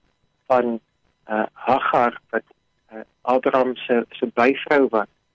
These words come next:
wat met Ismael in die woestyn was. En die Here het haar gesien in haar nood. En hy het Ismael gesien.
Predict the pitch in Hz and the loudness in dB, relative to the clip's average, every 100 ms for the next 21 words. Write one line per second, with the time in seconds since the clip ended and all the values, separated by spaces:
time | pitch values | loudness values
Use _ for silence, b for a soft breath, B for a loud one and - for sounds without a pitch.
0 | _ _ _ _ - 120 120 - 160 - | _ _ _ _ -10 -8 -6 0 0 2
1 | 160 151 143 135 131 131 - - 131 139 | 2 2 2 2 2 0 0 0 0 2
2 | 123 110 - _ _ _ _ _ - 120 | -2 -4 -6 _ _ _ _ _ -12 -2
3 | 117 131 143 139 131 120 120 - 123 - | 2 4 4 2 2 2 0 -4 -8 -4
4 | - 180 135 123 120 120 123 117 - _ | 0 2 2 2 2 2 2 0 -4 _
5 | _ _ _ _ - 120 123 - 165 - | _ _ _ _ -6 0 0 2 0 2
6 | 160 147 131 - - - 135 113 | 2 2 0 -4 -10 -6 -4 -4